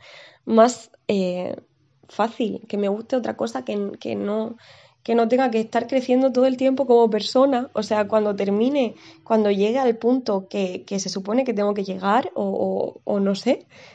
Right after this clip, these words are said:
tengo que ser la persona diez, una persona, vamos. Pero bueno, en sí, eh, em, es una pregunta muy amplia y no me va a dar tiempo a terminar. <laughs> Y los próximos retos que tengo, pues,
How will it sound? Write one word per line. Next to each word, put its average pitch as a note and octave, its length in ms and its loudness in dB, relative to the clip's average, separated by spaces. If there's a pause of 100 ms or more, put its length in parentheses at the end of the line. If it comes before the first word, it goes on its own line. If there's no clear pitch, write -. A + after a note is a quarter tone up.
(140)
tengo G#3 160 2
que B3+ 60 4
ser B3+ 180 0
la A3+ 100 6
persona G3+ 480 -2 (140)
diez, F#3+ 420 0
una G3+ 240 0
persona, G3+ 460 0
vamos. A3 440 -2 (880)
Pero G#3 200 2
bueno, F#3 220 2
en F3+ 100 -6
sí, F#3 380 -10
eh, E3+ 460 -8
em, G3 420 0 (680)
es G3 220 -4
una G#3 200 0
pregunta F#3+ 400 -2
muy F#3+ 160 -2
amplia G3 360 -6
y F#3+ 40 -4
no F#3+ 80 -2
me F#3+ 80 -4
va - 100 -4
a A3 40 0
dar G3+ 160 -2
tiempo G#3+ 280 -2
a G#3 60 -2
terminar. G3+ 480 -6
<laughs> B3+ 380 -4 (640)
Y B3+ 140 4
los A3+ 160 6
próximos B3 500 0
retos A#3 380 0
que A3+ 160 -6
tengo, A#3 380 2
pues, F#3+ 560 -2